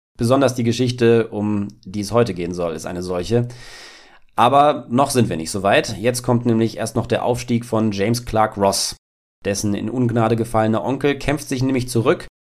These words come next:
Bei der Admiralität bekommt John Ross seit den Crockers Mountains keinen Fuß mehr in die Tür,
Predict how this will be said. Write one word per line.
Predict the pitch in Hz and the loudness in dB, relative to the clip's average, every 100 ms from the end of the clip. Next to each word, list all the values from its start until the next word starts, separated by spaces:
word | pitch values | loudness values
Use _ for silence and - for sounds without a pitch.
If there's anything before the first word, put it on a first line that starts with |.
| _ _ | _ _
Bei | - 107 | -2 2
der | 104 92 | 2 2
Admiralität | 98 113 98 98 113 143 - | 0 0 0 -2 0 -2 -2
bekommt | 117 110 98 | -4 -2 0
John | 104 101 | -2 0
Ross | 101 101 - | 2 0 -4
seit | - 98 | -4 -4
den | 98 92 85 | -2 -4 -4
Crockers | - 110 107 98 | 0 0 0 0
Mountains | 104 110 117 101 | 0 0 -2 -4
keinen | - 104 | -4 -4
Fuß | 101 143 143 | -2 -4 -2
mehr | 101 | -2
in | 92 | -4
die | 95 | -8
Tür, | - 123 156 160 | -2 2 2 0